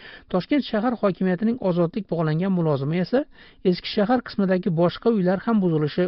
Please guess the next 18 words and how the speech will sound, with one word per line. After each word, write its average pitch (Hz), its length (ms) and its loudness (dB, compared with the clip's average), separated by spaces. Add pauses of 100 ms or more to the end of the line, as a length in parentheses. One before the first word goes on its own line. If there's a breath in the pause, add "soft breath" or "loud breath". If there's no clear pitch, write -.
va 170 120 2
ular 165 380 -2
o'rnida 202 440 2
ko'p 185 200 0
qavatli 165 400 0
uylar 196 240 2
qurilishi 185 500 0
rejada 190 400 4
borligini 156 560 0
yashirmadi. 202 560 2 (320)
Rasmiyga 147 480 -4
ko'ra, 190 300 0 (580 loud breath)
Toshkent 220 400 2
City 247 320 2
loyihasi 196 540 2
doirasida 170 380 0 (100)
Eski - 220 -4
shahardagi 180 720 0